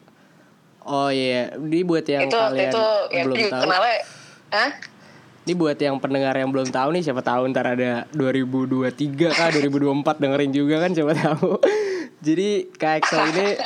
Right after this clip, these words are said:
Speaker 2: <laughs>
Speaker 1: pernah sempet jadi tutor ya, Kak, ya?
Speaker 2: Iya, tutor.
Speaker 1: Dari, dari tahun kapan tuh, Kak,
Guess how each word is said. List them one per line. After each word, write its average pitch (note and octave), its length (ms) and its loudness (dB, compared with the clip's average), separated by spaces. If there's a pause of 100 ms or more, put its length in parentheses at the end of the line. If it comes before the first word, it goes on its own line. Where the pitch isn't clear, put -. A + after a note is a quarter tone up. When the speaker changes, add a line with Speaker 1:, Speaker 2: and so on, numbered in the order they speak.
Speaker 2:
<laughs> - 260 -8
Speaker 1:
pernah E3 240 2
sempet D#3+ 240 -4
jadi E3 560 2 (160)
tutor F3+ 320 0
ya, D#3+ 160 2
Kak, C#3 160 0
ya? D#3+ 100 0 (2250)
Speaker 2:
Iya, A3+ 240 0
tutor. G#3 480 -2 (240)
Speaker 1:
Dari, D3+ 320 0 (160)
dari D#3+ 240 0
tahun E3+ 160 2
kapan G#3 240 0
tuh, D3 160 -2
Kak, - 80 -10